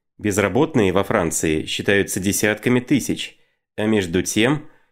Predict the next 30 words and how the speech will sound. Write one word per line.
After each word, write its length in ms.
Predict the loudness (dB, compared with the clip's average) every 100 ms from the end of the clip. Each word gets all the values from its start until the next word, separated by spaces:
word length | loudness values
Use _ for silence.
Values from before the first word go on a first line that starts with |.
| _
факт 300 | -4 -2 -2
весьма 380 | -2 -2 2 0
знаменательный, 760 | 2 2 4 2 2 0 0 -2
приезжающий 840 | -4 0 2 2 2 2 2 0
в 80 | -2
Париж 400 | 0 2 2 0
немец 540 | 2 4 2 0 -6 -12 _ _ -4
недолго 500 | 0 2 4 4 2
остается 600 | 0 -2 0 2 0 0
без 180 | 0 0
дела. 440 | 0 0 0 -2 -10 _ _ _
Сколько 380 | -8 -2 0 0
их 340 | 2 2 2 4
не 100 | 2
отправилось 640 | 2 0 2 4 2 2
во 140 | 0
Францию, 600 | 2 2 2 2 2 0 -4 -18 _ _
все 280 | -4 2 2
без 160 | 4
исключения 640 | 2 2 0 2 2 4 4
нашли 360 | 2 0 -2 -2
себе 280 | 0 0 0
работу. 540 | 2 0 0 -2 -6 -16 _ _ _ _
Послать 400 | -8 -2 0 2
за 120 | 2 2
границу 500 | 2 2 2 0 0
сына 420 | 2 4 4 2
у 80 | 2
наших 320 | 2 0 -2
соседей — 680 | -2 0 0 0 0 -4 -12